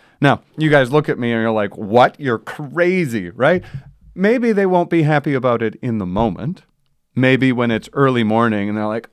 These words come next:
"Oh, really?" But otherwise, they're generally pretty happy about it. If you ask them,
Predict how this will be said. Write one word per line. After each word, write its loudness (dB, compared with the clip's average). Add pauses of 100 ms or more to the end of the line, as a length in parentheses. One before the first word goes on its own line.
(100)
"Oh, 4
really?" 2 (1600)
But 6
otherwise, 2
they're -2
generally -2
pretty -6
happy -4
about -8
it. -12
If -6
you 0
ask 2
them, -2